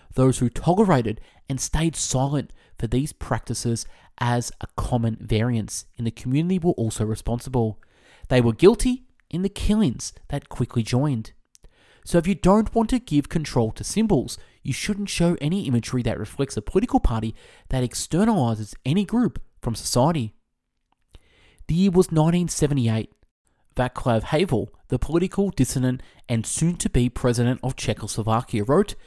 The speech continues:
The Power of the Weak, an article about a seller who placed a small sign in his shop window. The writing addressed the Communist Party, and it said, "Workers of the world, unite."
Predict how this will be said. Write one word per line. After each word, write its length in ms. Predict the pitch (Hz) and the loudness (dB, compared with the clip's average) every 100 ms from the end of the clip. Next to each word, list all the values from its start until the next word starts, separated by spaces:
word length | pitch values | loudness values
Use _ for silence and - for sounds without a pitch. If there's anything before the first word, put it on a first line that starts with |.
| - - | -18 -6
The 80 | 139 | -4
Power 420 | - - 156 165 - | 0 2 4 2 0
of 140 | 113 | -2
the 80 | 107 | 0
Weak, 340 | 110 127 - - _ _ _ | 2 0 -2 -14 _ _ _
an 120 | - 180 | -2 0
article 340 | 196 - 214 | 0 0 0
about 220 | 208 202 | 2 2
a 60 | 196 | 0
seller 360 | - 104 107 110 - _ | 0 0 0 -4 -8 _
who 80 | - | -6
placed 340 | - 143 139 | 0 0 0
a 40 | 131 | -4
small 320 | - 147 170 | -4 -2 0
sign 460 | - - 110 110 113 - | 0 0 0 -2 -6 -10
in 100 | 135 | -6
his 100 | 170 | -4
shop 260 | - 104 | -2 -2
window. 400 | 120 135 131 120 104 - _ _ - | 0 0 2 0 -4 -14 _ _ -8
The 100 | 127 | -4
writing 360 | 120 143 185 175 | 2 2 2 -2
addressed 480 | 151 135 107 - - - - | -4 -2 -2 -4 -14 -14 -4
the 100 | 151 | -4
Communist 520 | - 131 117 110 - | -2 -2 0 -2 0
Party, 460 | - 117 131 110 - _ - | 0 0 0 -4 -8 _ -8
and 100 | 113 | -6
it 100 | - | -4
said, 380 | - 170 196 175 _ _ - | 0 2 2 -4 _ _ -10
"Workers 440 | 113 135 160 185 | 2 2 2 -2
of 80 | - | 0
the 80 | 214 | 0
world, 400 | 170 117 107 110 - _ | 4 4 4 0 -8 _
unite." 600 | - 117 113 131 156 - | -2 2 4 2 0 -6